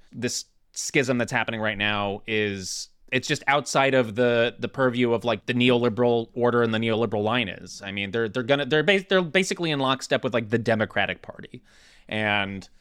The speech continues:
Biden still up until this point has made it very clear, you know, pretty much blank check to, to the Israeli government, unwavering support, shoulder to shoulder, no daylight. So I, I, for me, that's more so what is happening here.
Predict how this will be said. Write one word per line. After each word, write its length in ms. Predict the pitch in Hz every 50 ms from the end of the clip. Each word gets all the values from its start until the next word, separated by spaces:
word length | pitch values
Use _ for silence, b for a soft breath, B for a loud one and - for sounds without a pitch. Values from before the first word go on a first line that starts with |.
| _ _
Biden 640 | - 110 110 120 120 117 117 113 110 107 104 110 - - _ _ _ _
still 340 | - - - - 123 113 113
up 140 | 113 113 -
until 180 | 120 107 135
this 140 | 131 139 131
point 240 | - - 175 160 131
has 80 | 110 104
made 160 | 113 110 113
it 60 | 104
very 180 | 113 117 123 123
clear, 420 | 120 - 139 113 95 92 87 90 -
you 100 | 101 104
know, 160 | 95 92 90 - _
pretty 200 | - 117 117 117
much 300 | 113 107 - - - - -
blank 380 | - 104 - 113 113 117 113 -
check 340 | - - 113 107 - - _
to, 440 | - 127 117 110 107 107 104 101 104
to 160 | - - -
the 100 | 107 110
Israeli 380 | 104 104 101 107 107 104 104 98
government, 640 | 95 101 98 - 107 101 101 101 98 98 - - - - _ -
unwavering 520 | 135 131 127 123 123 123 120 120 117 110
support, 420 | - - 113 - 110 107 107 104 -
shoulder 260 | - 117 113 110 117
to 80 | 101 101
shoulder, 380 | - - 113 104 98 104 101
no 180 | 95 101 104 101
daylight. 560 | 92 95 90 95 95 92 90 90 92 - -
So 380 | - - 104 95 95 92 92 -
I, 140 | 117 123 135
I, 280 | - 147 160 175 - 135
for 180 | - - 170
me, 280 | 151 160 180 196 208 196
that's 380 | 143 120 135 135 139 139 - -
more 280 | 123 120 120 135 135
so 280 | 131 - - 151 147 147
what 180 | 147 139 139
is 100 | 143 135
happening 440 | 127 139 139 143 - 165 156 160 160
here. 320 | 156 160 165 170 170 175